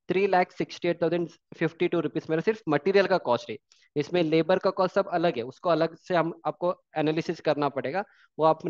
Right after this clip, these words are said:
rate analysis में हम कर सकते हैं। पर यहाँ पे आपको total सिर्फ material का ही खर्चा थ्री लाख सिक्सटी एट थाउजेंड फिफ्टी टू रुपीज है, ठीक है। तो मेरे एक lecture में मैंने ये सारी चीज़ आपको explain किया है कि इस तरह से Excel sheets आप कैसे बनाओगे।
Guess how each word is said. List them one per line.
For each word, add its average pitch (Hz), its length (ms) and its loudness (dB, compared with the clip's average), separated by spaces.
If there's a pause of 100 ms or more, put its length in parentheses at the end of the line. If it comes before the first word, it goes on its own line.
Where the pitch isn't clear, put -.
rate 175 200 0
analysis 165 440 0
में 156 80 -4
हम 147 80 -4
कर 139 200 -6
सकते - 300 -10
हैं। 202 80 -10 (360)
पर 147 120 -2
यहाँ 156 220 0
पे 202 140 0
आपको 180 200 0
total 175 340 -4
सिर्फ 190 260 -4
material 165 380 -2
का 180 120 -2
ही 170 100 0
खर्चा 160 360 -4
थ्री 156 220 -6
लाख 160 200 0
सिक्सटी - 340 -8
एट 139 140 -6
थाउजेंड 147 300 -4 (260)
फिफ्टी 160 260 -4
टू 147 120 -2
रुपीज 120 340 -10
है, - 60 -20 (300)
ठीक 202 140 -2
है। 196 100 -4 (360)
तो 175 80 0
मेरे 196 280 4
एक 220 120 -2
lecture 190 320 -2
में 202 80 0
मैंने 196 160 0
ये 196 60 0
सारी 175 280 0
चीज़ 185 200 -4
आपको 170 200 -4
explain 170 440 -4
किया 151 220 -2
है 185 60 -4
कि 165 180 -8
इस 160 100 -8
तरह 175 80 -4
से 156 160 -2
Excel 165 220 -6
sheets 160 240 -6
आप 151 140 -4
कैसे 139 200 -6
बनाओगे। 131 480 -2